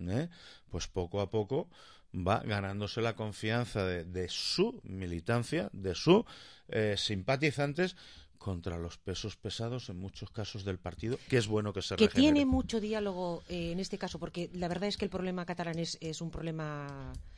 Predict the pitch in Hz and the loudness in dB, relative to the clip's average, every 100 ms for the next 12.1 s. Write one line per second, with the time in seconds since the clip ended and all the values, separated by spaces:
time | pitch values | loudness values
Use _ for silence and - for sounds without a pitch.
0 | - - - - - - 120 156 185 185 | -20 -20 -20 -20 -20 -20 -10 -4 0 4
1 | 190 214 311 - 165 156 151 143 - 101 | 4 2 -6 -10 -8 -6 -6 -4 -2 0
2 | 120 113 95 120 143 208 208 214 190 87 | 2 4 4 4 4 4 6 4 4 4
3 | 104 165 131 110 - 185 98 90 87 90 | 4 2 2 4 4 4 2 2 0 0
4 | 123 160 147 226 277 330 294 349 - 247 | 0 -2 -2 -4 -4 -2 -2 -2 -2 0
5 | 208 214 208 254 247 180 175 170 156 - | 0 0 -2 -4 -6 -8 -6 -6 -6 -14
6 | - - 175 196 240 240 214 208 - 185 | -16 -10 -4 -2 -2 -2 -2 -2 -2 -4
7 | 185 175 170 208 254 220 226 254 - - | -4 -4 -4 -4 -2 -2 -2 -4 -8 -20
8 | - - 190 180 175 170 190 277 277 247 | -16 -4 -2 -2 -2 -2 0 0 0 -4
9 | - - 180 175 175 220 262 254 233 233 | -12 -10 -6 -4 -2 0 2 2 0 0
10 | 220 208 208 202 196 - 208 240 220 - | 0 0 0 0 0 -2 0 2 2 0
11 | 240 233 - - - - - 190 196 160 | -2 -2 -8 -20 -20 -12 0 2 2 0